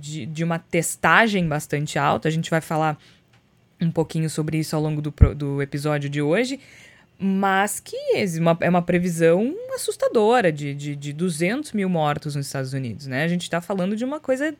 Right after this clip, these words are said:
devastadora. E aqui, o Bolsonaro, ele insiste na mentirinha,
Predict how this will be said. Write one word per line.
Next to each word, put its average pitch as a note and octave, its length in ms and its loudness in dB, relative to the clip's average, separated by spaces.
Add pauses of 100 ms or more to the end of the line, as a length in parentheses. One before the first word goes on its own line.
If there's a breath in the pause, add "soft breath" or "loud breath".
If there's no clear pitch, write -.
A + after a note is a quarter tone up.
(400)
devastadora. C4 680 0 (460 loud breath)
E C#4 120 -2
aqui, G4 720 -2
o - 100 -4
Bolsonaro, A#3+ 640 2
ele C#4 160 -2
insiste C4 920 -2 (540 soft breath)
na A#3+ 160 4
mentirinha, D4 840 0